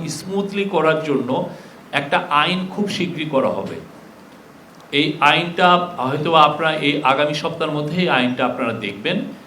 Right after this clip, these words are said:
এই আইনটা করানো হচ্ছে যে এই টাকাটা ত্বরান্বিত করে কিভাবে টাকাটা আনা যায়, এটা আইনের একটা কাভার লাগবে। আমরা অন্যান্য বিদেশি যেই, আহ, যারা এই মানি লন্ডারিং, আহ, এই গভর্নমেন্টকে সাহায্য করছে, মানি লন্ডারিং,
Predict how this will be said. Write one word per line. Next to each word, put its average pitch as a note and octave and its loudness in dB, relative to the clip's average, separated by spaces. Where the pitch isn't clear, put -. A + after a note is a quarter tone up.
এই A#2+ 0
আইনটা D3 2
করানো F3+ 2
হচ্ছে G3 0
যে G#3 2
এই E3 2
টাকাটা F3 2
ত্বরান্বিত F3+ 2
করে F3+ 2
কিভাবে F3+ 6
টাকাটা D#3 4
আনা A#2 4
যায়, G#2+ -2
এটা D3 -2
আইনের D#3 0
একটা D3 -4
কাভার C3 0
লাগবে। G2+ -4
আমরা C3+ 0
অন্যান্য C#3+ 2
বিদেশি C#3 2
যেই, C3+ 2
আহ, B2 -2
যারা B2+ 4
এই B2+ 0
মানি B2 2
লন্ডারিং, C3+ 2
আহ, C3 2
এই B2 -4
গভর্নমেন্টকে B2+ 0
সাহায্য D3+ -2
করছে, C#3 -4
মানি B2+ 2
লন্ডারিং, C#3+ 4